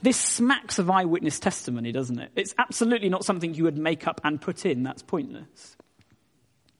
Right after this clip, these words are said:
But also it is a sign of just how hopeless these disciples are. There's nothing so desperate and humiliating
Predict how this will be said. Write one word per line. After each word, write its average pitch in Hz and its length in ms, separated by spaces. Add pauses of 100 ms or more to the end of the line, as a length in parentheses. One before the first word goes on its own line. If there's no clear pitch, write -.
(520)
But 220 120
also 226 320
it 185 100
is 170 140
a 170 60
sign 170 260
of 147 80
just 156 220
how 180 140
hopeless - 540
these 196 200
disciples 185 580
are. 123 220 (220)
There's 196 180
nothing 214 280
so 214 180
desperate 196 520 (220)
and 196 140
humiliating 151 800